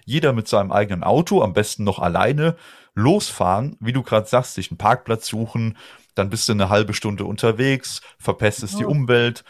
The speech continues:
Speaker 1: Ja, macht alles gar keinen Sinn. Deswegen dieser Onlinehandel und der Paketversand, das ist mit das Beste, was wir aktuell haben.
Speaker 2: Ja, und ich glaube auch dieses, auch, auch die Corona-Zeit, und man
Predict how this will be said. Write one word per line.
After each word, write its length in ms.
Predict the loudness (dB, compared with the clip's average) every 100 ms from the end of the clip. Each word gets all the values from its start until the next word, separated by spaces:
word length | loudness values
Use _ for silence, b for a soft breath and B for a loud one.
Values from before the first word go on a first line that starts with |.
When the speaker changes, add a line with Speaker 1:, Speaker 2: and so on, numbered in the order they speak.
| B B -2
Speaker 1:
Ja, 160 | 0 0
macht 240 | -4 -4
alles 220 | -4 -4
gar 100 | -6
keinen 220 | -4 -2 0
Sinn. 280 | -2 -4 -8 -14
Deswegen 300 | -4 -2 -2
dieser 280 | -2 0
Onlinehandel 640 | 2 2 0 -2 -4 -4 -6
und 80 | -4
der 80 | -4
Paketversand, 1000 | -2 -2 -2 -2 -2 0 -2 -4 -10 -10
das 160 | -8 -6
ist 160 | -8 -6
mit 180 | -4
das 140 | -4 -6
Beste, 400 | -4 -4 -4 -4
was 180 | -4 -4
wir 140 | -4
aktuell 480 | -6 -8 -10 -8 -6
haben. 540 | -2 0 -2 -6 -18 _ _ _ _
Speaker 2:
Ja, 180 | 0 0
und 220 | 0 -6
ich 160 | -8
glaube 200 | -4 -2
auch 40 | -2
dieses, 360 | -4 -8 -8 -6
auch, 160 | -6
auch 120 | -4 -6
die 120 | -8
Corona-Zeit, 680 | -8 -4 0 0 0 0 -2
und 100 | -2
man 160 | -4